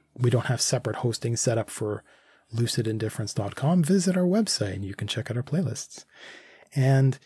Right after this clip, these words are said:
uh, so I, I, I just use this for my own personal hosting just to experiment with stuff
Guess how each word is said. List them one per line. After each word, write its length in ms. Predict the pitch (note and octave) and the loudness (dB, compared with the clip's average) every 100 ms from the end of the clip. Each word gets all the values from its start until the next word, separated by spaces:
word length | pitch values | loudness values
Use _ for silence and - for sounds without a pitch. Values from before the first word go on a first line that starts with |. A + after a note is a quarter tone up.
| _ _ _ - | _ _ _ -8
uh, 300 | A2+ A2+ G#2+ | -4 -4 -4
so 360 | - C#3 B2+ C3+ | 0 2 2 2
I, 400 | C#3+ E3+ D#3 - _ _ _ _ - | 2 4 4 0 _ _ _ _ -6
I, 220 | B2 A2 _ - | -4 -6 _ -10
I 140 | A#2+ | -6
just 340 | A2+ C#3 - | 2 2 2
use 320 | A#2+ B2 A#2+ G#2 | 2 4 2 2
this 280 | A#2+ A2+ | 0 0
for 180 | - B2 | -2 -2
my 200 | A2 G#2+ | -2 -2
own 120 | A2 | -4
personal 360 | - B2 - B2 | -4 -4 -4 -2
hosting 300 | C#3 C#3 D3 | -2 0 -2
just 200 | C3+ - | -2 -4
to 100 | - | -10
experiment 520 | A2+ - - A#2+ C3+ | -10 -8 -6 -2 -2
with 100 | C3 | -4
stuff 340 | - E3 - | -6 -8 -8